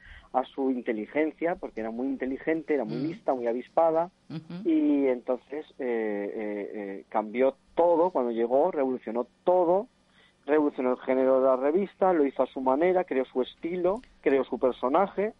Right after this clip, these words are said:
Speaker 1: O sea, es que, mm, como ella decía, le decían, "Ay, si hubiese nacido en América". Dice, "Ya, si hubiese nacido en América, igual estaba vendiendo hamburguesas". Yo creo que no.
Speaker 2: <laughs>
Speaker 1: Que si hubiese nacido en América sería ahora mismo como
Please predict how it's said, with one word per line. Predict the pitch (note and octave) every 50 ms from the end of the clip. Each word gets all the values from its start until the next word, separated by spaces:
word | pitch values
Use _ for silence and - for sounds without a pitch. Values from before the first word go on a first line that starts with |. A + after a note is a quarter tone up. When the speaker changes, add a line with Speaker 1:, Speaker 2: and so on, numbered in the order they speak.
| _ _ _ - - _ _
Speaker 1:
O | -
sea, | C#3 B2+ A#2+ - - _
es | C3 C3+ -
que, | _ - F3 E3+ -
mm, | D3 C#3+ C#3+ C#3 C3+ C3 B2+ B2 -
como | - C3+ C3+ C3 C3 B2 A#2+ B2+
ella | C3 D3 E3 E3
decía, | D3+ C#3 - - D#3 D#3+ D3+
le | D3 C#3+
decían, | C3 - - C3+ C#3
"Ay, | D#3 F3
si | - G3
hubiese | F#3 F3 -
nacido | F#3+ F3+ E3 D#3+ - F3 E3
en | D3+
América". | C#3+ D3 E3 E3+ D#3+ D3+ - - A#2+ A2+
Dice, | B2 B2 A#2 - C3
"Ya, | D3+
si | E3 D#3+
hubiese | D#3 D3 - F3+
nacido | F3 F3 - F#3
en | F3 E3+
América, | E3+ F3+ F3 F#3
igual | E3 E3+ E3+ E3
estaba | _ D#3+ D#3
vendiendo | D3+ D3+ D3+ D3 C#3+ C#3
hamburguesas". | C3 B2+ C3 C#3 D#3+ E3+ - B2 A2+ A2+
Yo | B2 C3
creo | - D#3+ E3+
que | D#3+ - C3+
no. | C3 C#3 C#3 - - _ _ _ -
Speaker 2:
<laughs> | D#3+ - - E3+ - - - C#3
Speaker 1:
Que | - D#3 D3
si | - D3+
hubiese | D3+ D3+ - -
nacido | D#3+ D#3+ D3+ D3+ D#3+ D#3+ D#3+
en | D#3
América | D3+ D#3 D#3+ E3 - F3 D#3+ -
sería | - C3+ C#3 D3
ahora | D3+ D3+ D3
mismo | D3 D3+ D3+ D3+ D3+ D#3+ E3
como | D#3 - C3+ B2 A#2